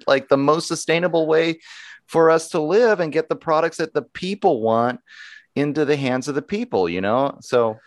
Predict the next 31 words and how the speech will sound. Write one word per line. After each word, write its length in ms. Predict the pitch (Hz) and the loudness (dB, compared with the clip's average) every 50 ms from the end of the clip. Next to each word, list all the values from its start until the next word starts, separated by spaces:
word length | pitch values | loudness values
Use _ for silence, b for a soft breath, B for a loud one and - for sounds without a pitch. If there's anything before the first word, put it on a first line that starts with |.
| b b b b | b b b b
you 40 | - | -6
wanna 140 | 160 185 | -6 -6
comment 400 | 180 - - 147 135 147 151 151 | -4 -2 -2 -2 -2 0 -2 -2
on 140 | 156 139 113 | -2 -2 -2
that? 260 | 104 104 110 120 123 | -2 -2 -4 -4 -4
'Cause, 180 | - 123 110 101 | -6 -8 -6 -4
uh, 100 | 120 - | -4 -2
again, 360 | - 107 104 123 143 147 120 92 | -2 -2 -2 -2 -4 -2 -2 -4
just 200 | 107 110 - - | -6 -6 -8 -4
frustrates 600 | - 143 156 156 - 165 160 143 - - - - | -2 -2 -2 -2 -2 -2 -2 -2 -2 -6 -10 -6
me 180 | 123 117 117 117 | -4 -4 -4 -4
to 160 | - 123 117 | -6 -6 -4
no 240 | 117 123 131 127 135 | 0 2 2 2 2
end 380 | 143 160 170 135 113 107 107 | 2 2 2 0 0 -2 -6
to 100 | - 117 | -6 -6
know 180 | 113 117 123 127 | -2 0 0 0
that 160 | 123 117 - | 0 -2 -4
there's 240 | - 117 117 113 - | -2 -2 -2 -2 -2
so 100 | 143 143 | -4 -2
many 220 | 147 147 135 120 | -2 -2 -2 0
other 380 | - 123 127 123 123 117 113 B B B B B B B - | 0 0 2 2 2 0 0 B B B B B B B -4
anarchists 460 | 160 208 226 233 208 - 165 - - | -2 0 0 0 0 -2 -2 -2 0
out 180 | 120 117 113 | 0 0 2
there 140 | - 120 123 | 2 0 2
that, 180 | 117 123 110 - - _ | 2 2 0 -2 -6 _
that 200 | 117 117 113 - | -2 -2 -2 0
don't 220 | 135 139 160 170 - | 0 -2 -2 -2 -2
believe 280 | 139 131 127 120 104 | -4 -2 -2 -2 -4
in 100 | 104 98 | -4 -6
the 80 | 92 90 | -6 -8
state, 520 | - - - 185 196 156 120 113 98 - | -10 -4 -2 0 0 0 0 -2 -4 -8